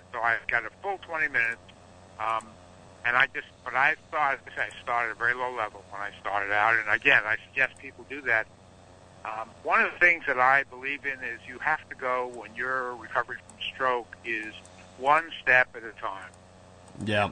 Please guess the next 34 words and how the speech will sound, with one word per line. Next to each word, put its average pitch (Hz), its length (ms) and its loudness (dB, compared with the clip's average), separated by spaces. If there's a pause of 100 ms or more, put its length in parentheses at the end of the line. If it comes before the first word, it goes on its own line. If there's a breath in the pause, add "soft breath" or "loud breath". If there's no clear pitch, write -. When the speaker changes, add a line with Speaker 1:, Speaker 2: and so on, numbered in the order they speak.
(100)
Speaker 1:
One 156 200 2 (120)
step 147 180 4
Speaker 2:
Yeah. 98 100 -4
Speaker 1:
at 135 60 -4
a 127 60 -6
time 120 500 2
when 117 120 -12
you 113 120 -18
have 113 160 0
fitness 190 400 0 (280)
is 175 160 -2 (120)
just 143 240 -2
that. 208 240 4 (120)
You 123 160 -14
do 113 100 -12 (140)
two 196 120 -4
minutes 185 340 2 (1040)
for 147 80 0
a 147 80 0
week, 131 400 -2
and 175 100 -6
then 220 160 6
maybe 220 280 2
you 208 120 -8
do 220 120 -6 (120)
two 214 180 -8
and 214 100 2
a 214 80 2
half 220 120 6 (1000)
minutes. 101 280 -10 (640)
Then 160 200 2
maybe 165 200 4
you 165 80 2
go 165 140 0